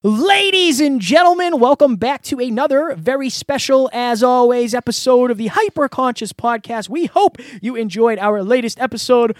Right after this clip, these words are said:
where we were lucky enough to sit down with the one and only Doctor Jen Esker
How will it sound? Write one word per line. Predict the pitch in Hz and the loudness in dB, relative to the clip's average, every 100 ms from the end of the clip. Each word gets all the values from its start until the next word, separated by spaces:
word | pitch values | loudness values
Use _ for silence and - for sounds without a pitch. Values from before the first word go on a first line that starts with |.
| - | -10
where | - 190 | -6 -2
we | |
were | 185 | 0
lucky | 190 214 214 | -2 -2 -6
enough | 196 | -8
to | 190 | -6
sit | 208 | -6
down | 196 196 | -4 -4
with | 185 | -4
the | 180 | -6
one | 170 240 | -4 -2
and | 220 | 0
only | 220 220 208 208 - _ _ _ _ _ _ _ _ | 0 0 0 -2 -6 _ _ _ _ _ _ _ _
Doctor | - 180 196 | -2 0 0
Jen | 151 170 160 151 | 0 -2 -4 -6
Esker | 185 - 240 | -10 -6 -6